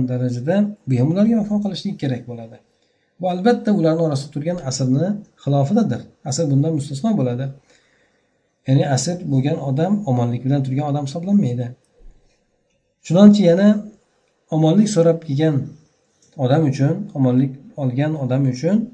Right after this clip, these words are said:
o'sha omonlik bergan odamlarni o'ldirishligi, ya'ni kofirlarni o'ldirishligi ham mumkin bo'lmaydi. Yoki ularni mollarini roziliksiz olishligi ham mumkin bo'lmaydi. Shuningdek, bu narsani o'sha yerda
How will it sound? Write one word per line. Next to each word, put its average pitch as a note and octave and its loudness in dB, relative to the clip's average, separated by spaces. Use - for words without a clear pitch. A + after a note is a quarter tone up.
o'sha C#3 -4
omonlik D3 0
bergan C3 0
odamlarni B2+ -2
o'ldirishligi, B2 -6
ya'ni D3+ -2
kofirlarni B2 -4
o'ldirishligi B2 -4
ham F3 -2
mumkin D3+ -4
bo'lmaydi. A#2+ -6
Yoki E3 0
ularni F3+ 0
mollarini D#3+ 2
roziliksiz C#3 -2
olishligi C3+ -2
ham C3+ 0
mumkin B2 -2
bo'lmaydi. A#2 -10
Shuningdek, G3 2
bu D3 2
narsani E3 0
o'sha C3+ -6
yerda D3 -6